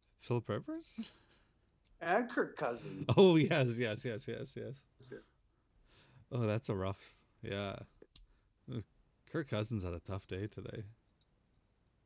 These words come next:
Speaker 2: <laughs> The Vikings are bad.
Speaker 1: Real bad. Real, real, real bad. So anyone looking forward to the matchups next week?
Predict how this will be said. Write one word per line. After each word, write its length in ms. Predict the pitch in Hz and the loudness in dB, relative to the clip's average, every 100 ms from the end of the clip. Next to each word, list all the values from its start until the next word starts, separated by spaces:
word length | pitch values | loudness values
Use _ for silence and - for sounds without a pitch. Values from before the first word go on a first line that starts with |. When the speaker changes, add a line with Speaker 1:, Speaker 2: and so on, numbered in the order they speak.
| - | -10
Speaker 2:
<laughs> 180 | 151 - | -6 -2
The 60 | |
Vikings 580 | 139 - 127 - 123 104 | 0 0 -2 -4 -10 -8
are 80 | 98 | -10
bad. 420 | - 95 104 117 - _ _ _ - _ _ _ _ _ _ - | -6 -4 -4 -4 -8 _ _ _ -20 _ _ _ _ _ _ -8
Speaker 1:
Real 200 | 101 98 | -4 -4
bad. 340 | - 78 90 - _ _ _ _ - - - _ _ _ _ _ _ _ - - _ _ _ _ _ _ _ _ _ _ _ - _ _ _ _ _ - | -6 -10 -12 -16 _ _ _ _ -20 -20 -20 _ _ _ _ _ _ _ -20 -20 _ _ _ _ _ _ _ _ _ _ _ -20 _ _ _ _ _ -6
Real, 260 | 104 110 | -2 0
real, 300 | 104 98 98 | 0 -2 -2
real 280 | 95 - - - | -4 -6 -10 -12
bad. 320 | - - 113 - _ _ _ _ _ _ _ _ _ _ _ _ _ _ _ _ _ _ _ _ _ _ _ _ | -12 -10 -12 -14 _ _ _ _ _ _ _ _ _ _ _ _ _ _ _ _ _ _ _ _ _ _ _ _
So 140 | - 135 | -6 4
anyone 300 | 135 139 131 | 6 8 6
looking 300 | 135 135 117 | 2 2 2
forward 320 | 135 127 131 | 4 4 4
to 80 | 123 | 0
the 80 | 117 | 2
matchups 500 | 120 127 147 - - | 2 2 0 -4 -2
next 260 | 135 - | -2 0
week? 320 | 180 240 - | -2 -2 -6